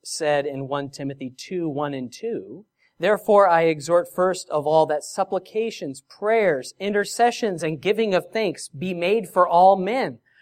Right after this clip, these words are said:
for kings and all who are in authority, that we may lead a quiet and peaceable life in all godliness and reverence."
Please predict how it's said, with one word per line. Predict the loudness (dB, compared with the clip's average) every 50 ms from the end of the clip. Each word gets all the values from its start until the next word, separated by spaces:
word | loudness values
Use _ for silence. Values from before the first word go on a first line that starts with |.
| _ _ _
for | -2 0 0 0
kings | 0 -4 -8 -4 -2 0 0 2 0 0 0
and | -2 -2 0
all | 4 6 8 8 8 6 4
who | 2 4
are | 4 4 4
in | 2 0
authority, | -2 -2 -2 0 0 2 4 4 4 2 -2 -4 -6 -10 _ _ _ _ _ _
that | -6 -6 -4 -2
we | -2 -2 -2 -2
may | -2 -4 -4 -2
lead | -2 -2 -2 -2
a | -2
quiet | -6 -8 -4 -2 0 2 2 2 0 -2 -4
and | -8 -12 -12 -14
peaceable | -16 -14 -12 -10 -8 -8 -6 -4 -2 0
life | 2 4 2 2 2 -2 -8 -14 _ _ _ _ _ _ _ _ _ _ _ -10
in | -8 -6 -4 -2
all | -2 -2 -2 -2 -4
godliness | -6 -2 0 0 0 0 -4 -8 -12 -14 -20 -20 -20 -20 -20 -20 _ _
and | -20 -20 -20 -16 -14
reverence." | -12 -12 -12 -14 -16 -18 -18 _ _ _ -20 -20 -20 _